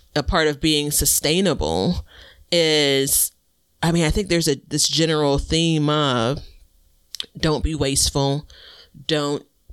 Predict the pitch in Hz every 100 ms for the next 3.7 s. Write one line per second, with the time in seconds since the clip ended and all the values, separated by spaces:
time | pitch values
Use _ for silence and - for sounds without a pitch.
0 | - 156 135 113 120 143 151 160 156 156
1 | - 143 143 - 151 147 147 147 - -
2 | 147 143 147 - 151 151 135 147 143 139
3 | - 143 131 127 151 208 233